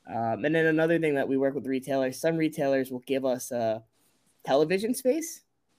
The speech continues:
So they'll run our, uh, how to play video. Like, Scheels is a good partner of us in, in the Midwest,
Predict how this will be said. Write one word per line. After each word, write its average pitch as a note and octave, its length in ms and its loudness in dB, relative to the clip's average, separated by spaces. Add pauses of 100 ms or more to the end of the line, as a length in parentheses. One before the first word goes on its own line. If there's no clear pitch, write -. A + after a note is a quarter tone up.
(260)
So D3+ 180 2
they'll D#3 220 2
run C#3 260 2
our, C3+ 300 2
uh, A#2 180 0
how C3+ 220 0
to B2+ 80 0
play C3 240 -2
video. A#2+ 500 -2
Like, B2 160 -8
Scheels C3+ 480 -2
is B2 120 -6
a A#2+ 40 -8
good A#2+ 220 -8
partner B2 320 -4
of A#2+ 100 -6
us A2+ 240 -4
in, G#2+ 120 -8 (260)
in C3+ 100 -6
the A2+ 60 -4
Midwest, A#2 640 -2